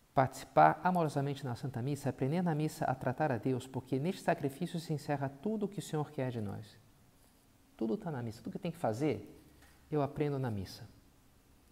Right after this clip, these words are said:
Eu aprendo a pedir perdão a Deus, a agradecer, a oferecer a minha vida, a ouvir, é Deus que me fala, né, no Evangelho, através das pessoas.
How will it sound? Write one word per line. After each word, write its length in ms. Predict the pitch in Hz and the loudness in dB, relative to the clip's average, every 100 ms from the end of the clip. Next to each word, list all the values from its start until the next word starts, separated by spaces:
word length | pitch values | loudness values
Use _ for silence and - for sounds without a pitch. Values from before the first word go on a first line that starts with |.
| - - - | -20 -20 -10
Eu 80 | 123 | -6
aprendo 380 | 110 135 135 120 | -2 0 2 2
a 160 | 101 98 - - - | 2 -2 -16 -20 -4
pedir 220 | 127 120 | -2 -2
perdão 260 | 127 117 110 | -4 -4 -4
a 60 | |
Deus, 600 | 107 120 120 120 - - - - - - - - - | 0 0 0 -4 -10 -18 -20 -20 -20 -20 -20 -20 -8
a 120 | 110 | -6
agradecer, 840 | 107 113 104 98 - 123 117 117 - - - - - - - - - | -2 -2 -2 -6 -2 0 0 -2 -10 -20 -20 -20 -20 -20 -20 -20 -12
a 80 | - | -6
oferecer 640 | 110 - 110 107 - 120 | -4 0 -2 -2 0 0
a 20 | 113 | 0
minha 200 | 113 104 | -4 -4
vida, 560 | 107 127 117 113 110 - - - - - | 0 0 0 -2 -4 -8 -20 -20 -20 -8
a 120 | 113 | -2
ouvir, 580 | 107 98 107 123 123 127 - - - - | 0 0 -2 0 2 0 -8 -20 -20 -10
é 40 | 104 | -4
Deus 240 | 113 117 | -2 -2
que 100 | - | -6
me 80 | 110 | -10
fala, 420 | - 110 110 110 | -4 -2 -2 -4
né, 140 | 117 135 | -6 -6
no 100 | 120 | -8
Evangelho, 560 | 107 107 107 123 123 110 | -8 -6 -2 0 0 -4
através 340 | - 113 107 | -6 -4 -4
das 100 | 107 | -6
pessoas. 600 | - 107 - 131 120 113 | -10 -14 -4 -2 -2 -4